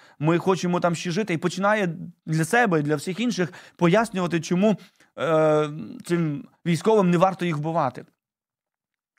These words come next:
І він пояснює, пояснює, намагається все це донести правильно. І в цей самий момент, е, я не пам'ятаю, чи жіночка, чи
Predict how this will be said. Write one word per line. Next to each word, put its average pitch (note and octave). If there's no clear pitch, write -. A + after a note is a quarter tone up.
І D3+
він E3
пояснює, E3+
пояснює, D3+
намагається C#3
все C3
це C3+
донести D3
правильно. C3
І C3
в B2
цей D#3
самий E3
момент, D3+
е, -
я C#3+
не C#3
пам'ятаю, C#3+
чи C3+
жіночка, C#3
чи C3